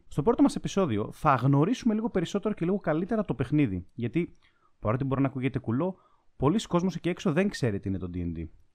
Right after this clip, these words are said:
Οπότε θα το ξεκινήσουμε από την αρχή για να εξηγήσουμε τι ακριβώς είναι αυτό το περίφημο D and D. Αρχικά, για όσους δεν ξέρουν, είναι μια συντομογραφία του Dungeons and Dragons, που είναι και ο τίτλος του παιχνιδιού. Το παιχνίδι πρόκειται για ένα tabletop R P G, ένα tabletop role-playing game,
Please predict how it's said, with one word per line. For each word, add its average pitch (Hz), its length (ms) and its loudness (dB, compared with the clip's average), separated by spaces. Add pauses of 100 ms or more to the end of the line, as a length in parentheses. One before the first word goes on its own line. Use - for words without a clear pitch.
Οπότε 240 300 -4
θα - 80 -8
το 196 80 -4
ξεκινήσουμε 175 400 0
από 170 80 -4
την 127 100 0
αρχή 151 200 -6
για 190 100 0
να 160 60 2
εξηγήσουμε 147 680 -2
τι 196 140 0
ακριβώς 139 420 -2
είναι 147 140 -2
αυτό 131 220 -6
το 147 100 -4
περίφημο 117 500 -2
D 107 40 -4
and 107 220 0
D. 85 100 -4
Αρχικά, 143 280 -2
για 254 120 2
όσους 220 100 0
δεν 208 100 2
ξέρουν, 220 320 4
είναι 208 180 4
μια 226 140 4
συντομογραφία 147 800 2 (280)
του 113 260 -2
Dungeons 220 520 2
and 127 160 4
Dragons, 127 340 2 (140)
που 156 100 -2
είναι 180 100 2
και 170 140 2
ο 131 80 6
τίτλος 190 320 -2
του - 80 -12
παιχνιδιού. 120 520 -2 (480)
Το 117 80 -12
παιχνίδι 175 360 0
πρόκειται 202 340 0
για 165 120 2
ένα 202 220 -2
tabletop 175 680 0
R 180 40 2 (140)
P 175 200 0
G, 127 180 2 (260)
ένα 139 300 -2
tabletop 165 520 -4
role-playing 139 540 0
game, 101 180 -2